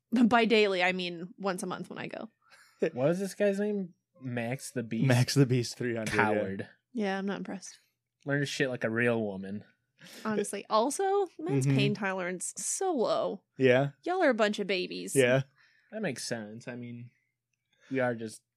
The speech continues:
Speaker 2: so, so weak.
Speaker 1: Ask any woman that's had a child. Not me. I don't know. They get ripped apart. Your butthole only goes to seven inches. Woman's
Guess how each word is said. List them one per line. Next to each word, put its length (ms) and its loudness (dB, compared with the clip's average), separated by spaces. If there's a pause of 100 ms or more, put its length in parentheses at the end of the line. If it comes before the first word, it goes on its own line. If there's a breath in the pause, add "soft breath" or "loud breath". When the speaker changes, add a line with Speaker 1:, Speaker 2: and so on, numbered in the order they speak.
(440)
Speaker 2:
so, 800 -2 (220)
so 420 -4
weak. 500 -8
Speaker 1:
Ask 280 -8
any 100 -4
woman 240 -6
that's 180 -6
had 140 -6
a 60 -2
child. 480 -4
Not 180 -8
me. 300 -6
I 100 0
don't 180 -4
know. 280 -6 (420)
They 140 6
get 140 4
ripped 200 2
apart. 340 2 (1160)
Your 100 -2
butthole 360 4
only 160 -2
goes 180 0
to 60 -6
seven 280 -2
inches. 460 -4 (420)
Woman's 520 -6